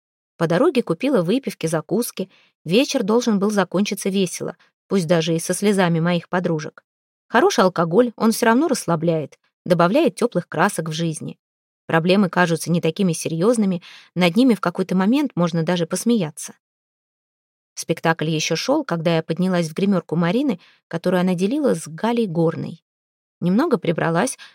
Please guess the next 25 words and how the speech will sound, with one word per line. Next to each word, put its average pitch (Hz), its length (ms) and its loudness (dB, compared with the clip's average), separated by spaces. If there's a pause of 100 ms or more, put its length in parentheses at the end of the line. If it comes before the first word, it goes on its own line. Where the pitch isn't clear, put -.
(140)
вытерла 165 480 -2
пудру 233 420 0
со 214 140 -2
столика 196 400 -2
Гали, 175 380 -4 (300)
выдвинула 170 680 0
из-за 156 240 -4
ширмы 233 400 0
сервировочный 170 680 -2
столик, - 500 -2
который, 196 320 -4
кстати, - 360 -6
специально 170 520 -2
покупала 214 480 -2
еще 160 260 -2
сто - 180 -4
лет - 200 -2
тому 175 220 0
назад 180 380 -2 (300)
для 160 140 -4
таких 180 360 -4
вот 160 140 -4
случаев. - 560 -8 (460)
Накрыла 240 420 2
его, 208 300 2